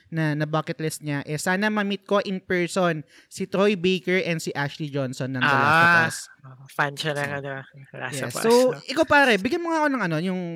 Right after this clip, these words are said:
Speaker 1: li-, ng isa sa, hindi naman isa, or parang, ah, batuhan mo ako ng mga nasa bucket list mo na related sa video games.
Speaker 2: Ako, ano, siguro yung ma-meet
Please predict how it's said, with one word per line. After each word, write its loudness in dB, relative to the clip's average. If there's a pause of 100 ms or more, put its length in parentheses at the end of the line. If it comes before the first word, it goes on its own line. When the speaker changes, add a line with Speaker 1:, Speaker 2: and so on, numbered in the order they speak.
(100)
Speaker 1:
li-, -10
ng -6 (220)
isa -8
sa, -4 (160)
hindi -4
naman -2
isa, -8
or -4
parang, -4 (500)
ah, 2
batuhan -2
mo 0
ako 0
ng -4
mga -6 (260)
nasa -6
bucket -6
list -10
mo -10
na -8
related -6
sa -6
video -6
games. -10 (220)
Speaker 2:
Ako, 6
ano, 6
siguro 0
yung 0 (140)
ma-meet 2